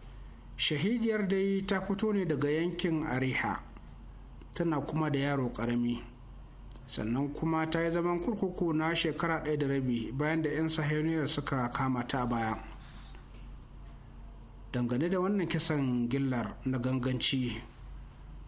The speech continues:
ƙungiyar gwagwarmaya ta Jihadul Islami ta fitar da bayani da a ciki take cewa kisan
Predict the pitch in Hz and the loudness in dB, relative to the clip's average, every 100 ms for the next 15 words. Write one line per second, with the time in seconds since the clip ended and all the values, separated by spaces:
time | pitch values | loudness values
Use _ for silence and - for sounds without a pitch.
0 | - - 185 214 190 180 190 175 165 160 | -10 0 2 4 2 2 2 4 2 4
1 | 170 156 135 160 160 147 127 156 156 139 | 4 2 2 2 2 2 2 2 2 2
2 | 120 - 123 120 127 123 165 160 - 185 | 2 2 2 2 2 0 0 0 0 0
3 | 165 143 139 147 151 127 110 - - 170 | 2 2 2 2 2 2 0 -2 -2 0
4 | 165 160 170 170 135 - 131 113 104 - | 2 2 0 0 0 0 0 0 0 -2
5 | - - - - - - - - - - | -10 -14 -16 -16 -14 -14 -16 -16 -16 -14
6 | - - 160 - 160 139 131 120 | -14 -6 -2 2 2 2 2 0